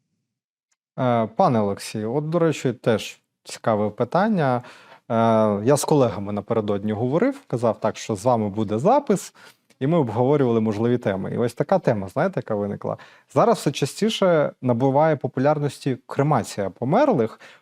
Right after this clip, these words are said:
От як ви до цього відноситесь, і чи є якісь церковні обряди щодо цього виду поховання?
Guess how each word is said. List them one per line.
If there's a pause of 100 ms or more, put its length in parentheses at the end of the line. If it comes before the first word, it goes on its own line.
От
як
ви
до
цього
відноситесь,
і
чи
є
якісь
церковні
обряди
щодо
цього
виду
поховання?